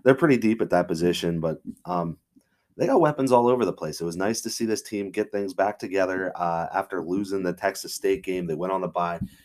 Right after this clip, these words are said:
came out, got right, beat up on Georgia State, who's just been struggling this year. They started to turn the corner, but I still didn't think they were ready for this game. And, uh,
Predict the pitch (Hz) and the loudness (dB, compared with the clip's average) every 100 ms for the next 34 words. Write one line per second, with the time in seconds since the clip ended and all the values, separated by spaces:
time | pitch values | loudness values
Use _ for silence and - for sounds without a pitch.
0 | _ - 110 98 90 90 101 101 87 87 | _ -6 -4 0 -2 2 4 4 4 0
1 | 87 - 110 104 87 92 90 95 90 85 | -2 -4 0 0 0 -6 -4 -4 -4 -6
2 | 92 90 85 80 - - 87 82 - 85 | -4 -2 -4 -8 -10 -8 -12 -10 -2 -2
3 | 82 85 85 85 - 87 87 85 _ _ | 0 -6 -4 -6 -4 -4 -4 -6 _ _
4 | - 110 113 147 151 147 135 143 139 110 | -2 0 2 2 4 2 0 0 -4 -4
5 | 107 107 107 - - - 107 101 87 95 | -4 -2 -2 -2 -4 -2 -2 -2 -4 -10
6 | - 92 87 90 92 87 82 80 - 82 | -6 -4 -2 -2 -4 -6 -8 -8 -8 -6
7 | 82 78 _ _ _ _ _ _ _ 85 | -6 -8 _ _ _ _ _ _ _ -10
8 | 87 85 87 | -6 -4 -4